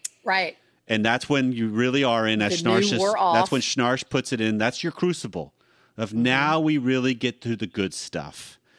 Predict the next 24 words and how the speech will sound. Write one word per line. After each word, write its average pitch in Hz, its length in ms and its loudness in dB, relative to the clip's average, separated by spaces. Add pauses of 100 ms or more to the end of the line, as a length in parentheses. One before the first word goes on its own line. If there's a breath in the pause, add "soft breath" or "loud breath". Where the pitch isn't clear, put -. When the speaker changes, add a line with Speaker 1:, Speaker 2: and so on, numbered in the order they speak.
(140 soft breath)
Speaker 2:
Now 110 220 2
we 143 80 2
Speaker 1:
Right. 143 140 0
Speaker 2:
get 151 260 -2
to 123 260 0
what 117 300 0
really 135 340 0
we 135 200 -2
can 123 180 -4
become. 98 720 -8 (600 soft breath)
And 87 120 -8
if 87 120 -6
I'll 127 160 2
view 214 260 2
it 202 140 -2
that 117 180 2
way, 104 260 2 (320 loud breath)
compatibility 170 640 0
is 107 100 -4
not 110 160 0
a 85 40 -6
big 82 240 -12
deal 76 200 -10
then. 50 200 -20